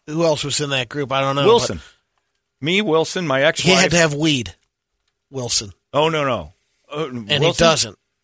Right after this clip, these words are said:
Speaker 1: Yeah.
Speaker 2: No. Well, I don't know. Well, he probably didn't know Wilson was Asian. He just thought he was as high as Bill Frieder was 'cause of
Speaker 1: Maybe
Speaker 2: his
Speaker 1: that
Speaker 2: eyes.
Speaker 1: was it.
Speaker 2: He's all squinty-eyed.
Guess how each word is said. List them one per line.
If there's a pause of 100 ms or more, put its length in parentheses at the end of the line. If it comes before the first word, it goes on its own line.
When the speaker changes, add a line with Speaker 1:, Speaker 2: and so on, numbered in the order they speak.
(140)
Speaker 1:
Yeah.
Speaker 2:
No. (160)
Well,
I
don't
know.
Well,
he
probably
didn't
know
Wilson
was
Asian.
He
just
thought
he
was
as
high
as
Bill
Frieder
was
'cause
of
Speaker 1:
Maybe
Speaker 2:
his
Speaker 1:
that
Speaker 2:
eyes.
Speaker 1:
was
it. (140)
Speaker 2:
He's
all
squinty-eyed.